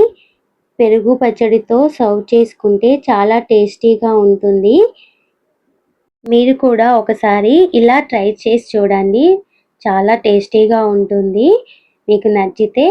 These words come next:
ఒకసారి ట్రై చేయండి. అలాగే కామెంట్ చేయండి, లైక్ చేయండి, షేర్ చేయండి, సబ్స్క్రైబ్ చేసుకోండి. ప్లీజ్, thank you for watching.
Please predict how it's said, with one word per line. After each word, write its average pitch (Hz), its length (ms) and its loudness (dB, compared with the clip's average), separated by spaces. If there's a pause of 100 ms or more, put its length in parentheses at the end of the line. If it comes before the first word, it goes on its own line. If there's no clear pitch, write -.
(340)
ఒకసారి 202 500 -2
ట్రై 196 180 -2 (160)
చేయండి. 196 520 2 (1000)
అలాగే 190 340 -4 (120)
కామెంట్ 202 460 -2
చేయండి, 190 520 0 (360)
లైక్ 202 340 -2 (100)
చేయండి, 190 460 0 (320)
షేర్ 226 380 0 (100)
చేయండి, 190 480 0 (380)
సబ్స్క్రైబ్ 247 500 -4 (100)
చేసుకోండి. 202 640 0 (320)
ప్లీజ్, 233 420 0 (540)
thank 202 280 -2
you 233 80 2
for 226 280 -2
watching. 208 580 0